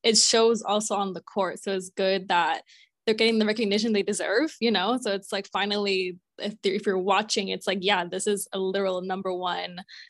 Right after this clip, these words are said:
ranking team right now. So it's like, it's,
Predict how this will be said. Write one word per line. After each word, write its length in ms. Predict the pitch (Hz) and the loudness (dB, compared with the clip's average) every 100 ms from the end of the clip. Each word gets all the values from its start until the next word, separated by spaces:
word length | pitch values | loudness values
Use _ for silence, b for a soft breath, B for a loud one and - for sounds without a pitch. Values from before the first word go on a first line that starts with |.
| _ | _
ranking 580 | 185 185 202 196 180 180 | 2 4 4 2 -2 -4
team 360 | - 269 240 180 | 2 4 6 4
right 180 | 175 - | 2 2
now. 320 | 151 127 117 | 0 0 -2
So 240 | 107 180 170 | -4 -4 -4
it's 240 | 170 - | -4 -4
like, 260 | 143 127 - - | -2 -2 -4 -8
it's, 600 | 180 180 - - - | -6 -2 -2 -2 -4